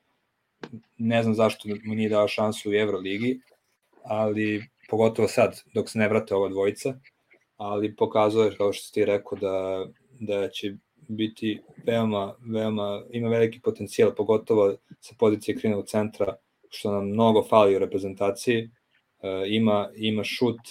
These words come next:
mekanu ruku, generalno je dobro, kontroliše loptu za svoju visinu, može pokrije centarsku poziciju, tako da meni se, e, baš sam uzbuđen što se tiče njegovog napretka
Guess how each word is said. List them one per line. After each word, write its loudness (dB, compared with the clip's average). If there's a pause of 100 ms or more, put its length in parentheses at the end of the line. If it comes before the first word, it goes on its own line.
mekanu -4
ruku, 0 (760)
generalno 0
je -2
dobro, 2
kontroliše 0
loptu 2 (120)
za -8
svoju 2
visinu, -2
može -4
pokrije -4
centarsku -2
poziciju, 0
tako -8
da -4 (600)
meni 0
se, -4
e, 0 (840)
baš 4
sam 0
uzbuđen 2
što -2
se -6
tiče -2
njegovog 2
napretka -2